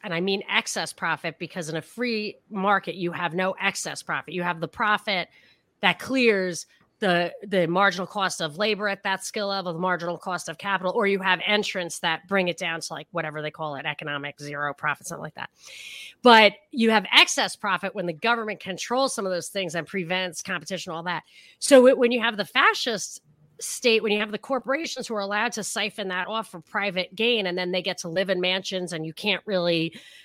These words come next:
um, then you have to question whether it's more efficient to have public-private par-, partnerships or whatever.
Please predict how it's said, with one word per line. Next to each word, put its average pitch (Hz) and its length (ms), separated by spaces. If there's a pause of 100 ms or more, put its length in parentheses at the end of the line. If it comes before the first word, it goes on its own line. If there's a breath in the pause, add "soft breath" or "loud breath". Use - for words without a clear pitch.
(160 loud breath)
um, 165 560
then 202 140
you 202 80
have 190 280
to 175 420 (680)
question 214 500
whether 180 340
it's 165 160
more 170 160
efficient 277 480
to 247 80
have 247 140
public-private 226 500
par-, 202 300
partnerships 190 460
or 170 80
whatever. 202 420